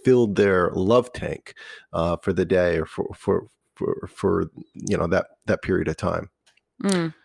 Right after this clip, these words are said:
Speaker 1: So the third one would be receiving gifts. And, uh, I think one of our boys has this love language.
Speaker 2: Definitely.
Speaker 1: Yeah, 'cause I,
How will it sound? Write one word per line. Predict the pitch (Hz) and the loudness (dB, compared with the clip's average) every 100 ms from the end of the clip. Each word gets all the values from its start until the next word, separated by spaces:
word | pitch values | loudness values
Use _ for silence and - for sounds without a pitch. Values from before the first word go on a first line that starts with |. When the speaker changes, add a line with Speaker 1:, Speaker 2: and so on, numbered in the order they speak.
| _ | _
Speaker 1:
So | - 143 | 2 4
the | 107 120 | 4 4
third | 160 185 185 | 6 6 6
one | 113 92 - | 2 2 0
would | 110 | 0
be | 87 101 110 131 | 2 0 0 -2
receiving | 101 104 - - 107 104 101 | -2 -2 -2 -2 0 0 -2
gifts. | 92 104 - - - - - - - | 0 0 0 -4 -4 -8 -18 -10 -2
And, | 117 117 117 | 2 2 4
uh, | 117 113 - | 4 4 2
I | 131 | -2
think | - - 349 - | -2 -2 0 2
one | 196 | 2
of | 160 | 4
our | 131 | 2
boys | 143 175 - | 2 -2 -2
has | 95 - | -4 -4
this | - - - - - | -6 -6 -6 -8 -12
love | 98 98 - | -4 -2 -2
language. | - 80 85 - - - 160 | -6 -6 -8 -8 -12 -14 -2
Speaker 2:
Definitely. | 170 156 160 165 156 | -2 -2 -10 -8 -4
Speaker 1:
Yeah, | 190 - 92 87 | 0 2 2 2
'cause | - 120 - | 0 -2 -2
I, | 143 | -4